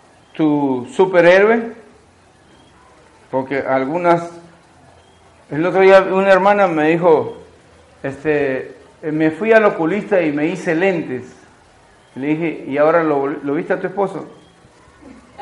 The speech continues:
Te hubieras hecho lente antes de casarte, ¿no? Entonces, porque algunas ven como yo sin anteojos, ¿no? De lejos yo,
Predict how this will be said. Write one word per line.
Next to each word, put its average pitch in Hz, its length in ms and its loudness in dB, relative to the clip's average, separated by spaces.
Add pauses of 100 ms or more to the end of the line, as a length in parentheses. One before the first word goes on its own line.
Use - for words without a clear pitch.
(1500)
Te 127 80 -10
hubieras 156 280 -2
hecho 170 200 -4
lente 165 320 -2
antes 165 320 -2
de 139 60 -6
casarte, 180 400 -4
¿no? 131 100 -10 (1800)
Entonces, 165 680 -6
porque 135 240 -4
algunas 185 480 0 (540)
ven 190 280 -2
como 170 240 -4
yo 202 260 0
sin 165 240 -6
anteojos, 151 480 -4
¿no? 156 180 -8
De 151 140 -2
lejos 185 360 -2
yo, 190 420 0